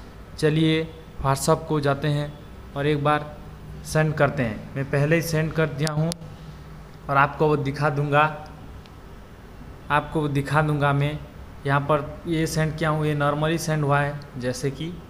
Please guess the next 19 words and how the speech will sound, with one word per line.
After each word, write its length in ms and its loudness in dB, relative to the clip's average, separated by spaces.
आप 160 0
लोग 200 0
करते 240 -4
हैं। 140 -8
नीचे 340 2
ये 200 6
जो 180 0
दिख 240 -2
रहा 100 4
है, 100 4
open 680 0
दिख 200 0
रहा 120 6
है, 320 0
ये 420 -2
इस 180 -2
तरह 160 6
का 140 4
होगा। 340 4